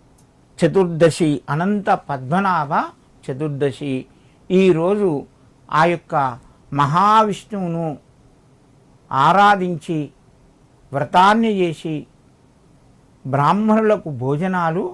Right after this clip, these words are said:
పెడతారు. దీనివలన ఆ యొక్క మహావిష్ణువు అనుగ్రహము మనకు సంపూర్ణంగా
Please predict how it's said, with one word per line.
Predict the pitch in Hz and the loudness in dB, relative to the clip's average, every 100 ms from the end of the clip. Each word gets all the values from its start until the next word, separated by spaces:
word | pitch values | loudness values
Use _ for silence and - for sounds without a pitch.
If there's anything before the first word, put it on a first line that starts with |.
| - _ - | -14 _ -12
పెడతారు. | 131 127 156 143 143 139 131 - _ _ _ _ _ | -10 -6 -2 0 0 -4 -8 -12 _ _ _ _ _
దీనివలన | 131 170 202 165 156 190 220 160 143 _ _ _ _ _ _ - | 0 2 2 0 -2 2 2 2 0 _ _ _ _ _ _ 0
ఆ | 160 175 | 2 2
యొక్క | 165 - 151 131 - _ _ - | 0 0 0 0 -4 _ _ -2
మహావిష్ణువు | 139 139 180 220 220 202 - - 185 156 | 0 4 6 6 6 4 -4 -6 -2 0
అనుగ్రహము | 151 156 160 147 151 151 143 - _ _ _ 139 | -2 -2 -2 0 0 -2 -4 -8 _ _ _ -4
మనకు | 147 175 175 151 135 - _ _ _ _ - | 0 0 -2 -6 -6 -8 _ _ _ _ -8
సంపూర్ణంగా | 135 147 196 214 214 202 170 160 | -6 -2 4 4 4 -2 -2 0